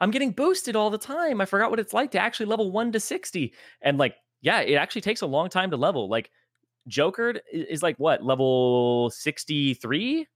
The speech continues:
right now? Sixty-four? Mytaz is, like, sixty-four, and these guys are playing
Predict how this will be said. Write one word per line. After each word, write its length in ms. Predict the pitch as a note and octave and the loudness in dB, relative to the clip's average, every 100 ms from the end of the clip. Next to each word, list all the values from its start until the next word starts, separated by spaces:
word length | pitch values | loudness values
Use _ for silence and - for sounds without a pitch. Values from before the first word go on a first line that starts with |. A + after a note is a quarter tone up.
| _ _ _ _ | _ _ _ _
right 140 | G3+ A3 | -2 0
now? 340 | A#3+ C4 C4+ _ _ _ _ | 0 0 -4 _ _ _ _
Sixty-four? 800 | - G3 - F3+ C3 F#3+ C4+ - _ _ _ _ A2+ | -8 -6 -4 -4 0 0 0 -6 _ _ _ _ 0
Mytaz 380 | C3+ G3 G#3+ G#3+ | 2 2 0 0
is, 80 | G#3+ | -4
like, 120 | G#3 | -4
sixty-four, 400 | A3+ A3 G#3+ A3 | -6 -4 0 2
and 60 | |
these 100 | G#3+ | 2
guys 140 | A3 G#3 | 0 0
are 40 | |
playing 340 | G3+ F#3+ G3+ | 0 0 2